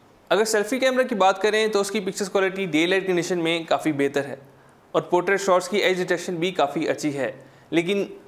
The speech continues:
similar to back camera, लो लाइट कंडीशंस में थोड़ी परफॉर्मेंस डाउन हो जाती है,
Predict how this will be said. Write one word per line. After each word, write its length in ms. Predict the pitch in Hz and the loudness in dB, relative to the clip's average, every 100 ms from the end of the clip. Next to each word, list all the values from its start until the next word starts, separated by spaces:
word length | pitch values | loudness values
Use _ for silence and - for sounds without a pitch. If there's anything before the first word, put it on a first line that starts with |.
| - | -16
similar 380 | - 190 214 220 | -2 0 2 2
to 120 | 220 | 0
back 240 | 170 160 - | 2 2 2
camera, 340 | 214 208 214 | 0 4 2
लो 200 | 165 170 | 4 2
लाइट 220 | 202 214 214 | 4 2 0
कंडीशंस 380 | 196 185 214 | 0 0 0
में 280 | 208 214 202 | 0 0 0
थोड़ी 180 | 202 185 | 2 0
परफॉर्मेंस 480 | 185 - 175 175 170 | 0 0 0 0 0
डाउन 220 | 147 156 | 2 2
हो 60 | 165 | 2
जाती 260 | 170 175 175 | 0 0 0
है, 160 | 185 | -2